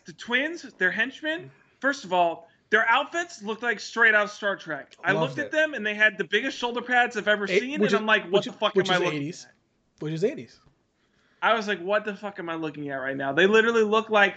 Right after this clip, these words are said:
Speaker 1: they look like they're about to go beam up to the mothership and, like, talk to an alien and, like, "What is our
Speaker 2: You
Speaker 1: next
Speaker 2: gotta
Speaker 1: mission?"
Speaker 2: take, dude.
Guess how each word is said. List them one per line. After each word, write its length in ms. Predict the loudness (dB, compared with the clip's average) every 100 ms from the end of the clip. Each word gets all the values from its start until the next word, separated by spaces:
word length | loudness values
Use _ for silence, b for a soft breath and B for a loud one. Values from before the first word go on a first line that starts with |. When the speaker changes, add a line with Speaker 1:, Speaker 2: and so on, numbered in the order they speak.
| -4
Speaker 1:
they 180 | 0 2
look 200 | 0 -8
like 140 | -6
they're 120 | -2 -2
about 360 | 2 2 2
to 380 | -2 -2 -2 -2
go 300 | 0 2 2 -2 -6
beam 180 | -4 -4
up 140 | -6 -6
to 120 | -6
the 60 |
mothership 560 | 0 0 -2 0 0 2
and, 140 | 0 2
like, 280 | 2 2 -2
talk 300 | 0 0 0
to 160 | -4
an 140 | -4 -4
alien 380 | -4 -4 -4 -4
and, 120 | 0
like, 240 | 2 2
"What 220 | 2 2
is 80 | 4
our 100 | 0
Speaker 2:
You 120 | -2
Speaker 1:
next 120 | -4 -2
Speaker 2:
gotta 200 | 0 0
Speaker 1:
mission?" 100 | -2
Speaker 2:
take, 260 | -4 -6
dude. 220 | -14 -16